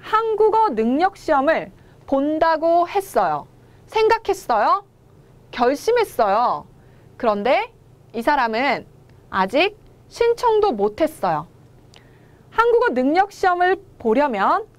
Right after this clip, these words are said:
신청을 해야 돼요. 그런데 이 사람은 신청도 못했어요. 자기가 생각한 것, 결심한 것을 지키지 못했어요.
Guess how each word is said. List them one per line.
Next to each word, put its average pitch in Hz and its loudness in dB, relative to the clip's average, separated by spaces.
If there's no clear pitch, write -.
신청을 349 0
해야 359 2
돼요. 214 0
그런데 240 -2
이 208 -12
사람은 233 -2
신청도 381 0
못했어요. 247 -2
자기가 208 -2
생각한 370 -2
것, 240 2
결심한 240 -2
것을 330 -2
지키지 220 -6
못했어요. 190 -2